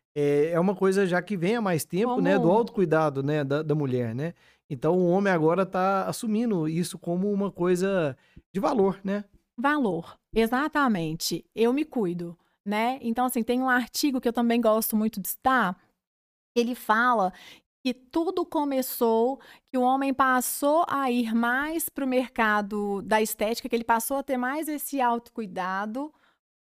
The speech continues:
Speaker 2: devido à imersão, devido à intera-, a, a,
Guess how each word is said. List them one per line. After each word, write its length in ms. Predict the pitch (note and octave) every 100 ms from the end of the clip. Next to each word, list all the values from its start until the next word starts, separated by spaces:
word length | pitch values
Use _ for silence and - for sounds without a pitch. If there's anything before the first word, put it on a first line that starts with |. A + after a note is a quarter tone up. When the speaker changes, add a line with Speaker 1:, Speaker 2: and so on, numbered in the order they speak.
| -
Speaker 2:
devido 720 | C4 B3 G#3 A3+ G#3+ A#3+ B3+ _ _ _
à 180 | A3 A3+
imersão, 640 | A#3 A#3 A#3+ - - G#3+ A3
devido 540 | A3+ G#3+ G#3+ G3+ A3
à 300 | G#3+ G3+ G3+
intera-, 380 | A3 B3 A#3+ A#3
a, 800 | A#3 G3+ G3+ - G3+ G3+ G3
a, 60 | F#3